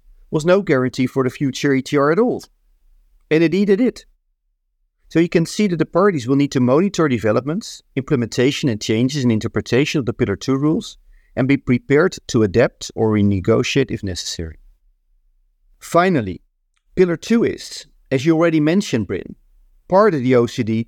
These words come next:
two-pillar solution. But it's important to remember this is all being done against the backdrop of various other significant changes to domestic and international tax law that we are having to factor in on a daily basis.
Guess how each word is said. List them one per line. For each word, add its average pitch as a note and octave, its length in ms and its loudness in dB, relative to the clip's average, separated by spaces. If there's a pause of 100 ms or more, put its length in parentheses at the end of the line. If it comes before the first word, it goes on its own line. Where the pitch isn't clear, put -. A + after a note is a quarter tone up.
(120)
two-pillar D3+ 580 0
solution. D#3+ 600 -4 (880)
But D3+ 80 2
it's F3 120 -2
important G3+ 440 0
to G3 100 0
remember D3 460 2
this C3+ 200 0
is C#3+ 160 -2
all G3 160 4
being E3+ 280 2
done G#2 360 0
against D3 340 -2
the B2+ 60 -8
backdrop - 580 -2
of A#2 140 -8
various D3+ 480 2
other B2+ 180 0
significant B2+ 580 -4
changes G#2 520 -4 (300)
to C#3+ 100 -2
domestic B2+ 500 0
and C3+ 100 2
international A2+ 540 -2
tax - 340 -2
law G2+ 220 -4 (400)
that C#3 180 0
we C#3+ 120 0
are C3+ 160 2
having E3 260 0
to G3+ 80 -2
factor D#3+ 420 -2
in A2 220 -2
on B2 100 -2
a A2+ 80 -2
daily D3+ 360 2
basis. - 640 -6